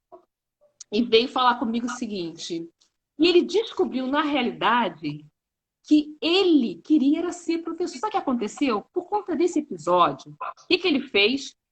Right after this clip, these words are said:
Ele, quando entrou na sala de aula, ele realmente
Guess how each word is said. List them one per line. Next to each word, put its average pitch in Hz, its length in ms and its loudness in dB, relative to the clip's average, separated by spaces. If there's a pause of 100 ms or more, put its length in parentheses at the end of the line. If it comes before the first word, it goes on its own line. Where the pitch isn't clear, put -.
(200)
Ele, 277 240 0
quando 392 200 2
entrou 330 360 2
na 302 80 2
sala 226 240 2
de 175 160 -2
aula, 165 480 2 (120)
ele 214 180 -10
realmente 196 880 -4